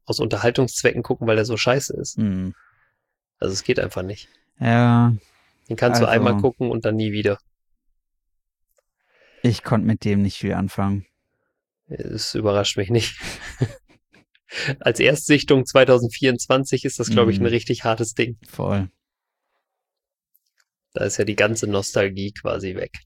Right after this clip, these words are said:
Speaker 2: Ja, ich hab den natürlich, ne, versucht zu gucken im Kontext der Zeit, aus der er stammt, aber ich glaub, auch damals war das eigentlich schon ein bisschen oldschool, was da an Dialogen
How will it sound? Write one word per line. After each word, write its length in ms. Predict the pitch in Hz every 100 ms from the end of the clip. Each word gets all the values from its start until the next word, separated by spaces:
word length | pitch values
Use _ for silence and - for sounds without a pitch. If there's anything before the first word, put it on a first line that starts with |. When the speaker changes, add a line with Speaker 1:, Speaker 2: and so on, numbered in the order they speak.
| _
Speaker 2:
Ja, 540 | 120 120 123 123 123 113 -
ich 180 | 117 160
hab 120 | -
den 140 | 147
natürlich, 540 | 127 - 131 135 107 -
ne, 300 | 131 131 113
versucht 540 | - 123 110 123 -
zu 100 | -
gucken 640 | - 123 117 120 110 107 - _ _ _ _ _ - - -
im 140 | 117
Kontext 600 | - 117 117 110 - -
der 140 | 107 -
Zeit, 380 | - 110 110
aus 240 | 78 104 -
der 300 | 113 107 104
er 180 | 98 104
stammt, 600 | - 104 104 107 - - -
aber 420 | 101 101 98 -
ich 100 | -
glaub, 180 | - -
auch 140 | - -
damals 460 | - - 80 -
war 140 | - 60
das 260 | - -
eigentlich 320 | - - -
schon 160 | - -
ein 40 |
bisschen 460 | - - - 58 - _ _ _ _ _ _ - - - - _ _
oldschool, 640 | 104 104 95 - 123 107 98
was 160 | 95
da 160 | - 104
an 140 | 101
Dialogen 840 | 107 107 98 101 101 98 98 98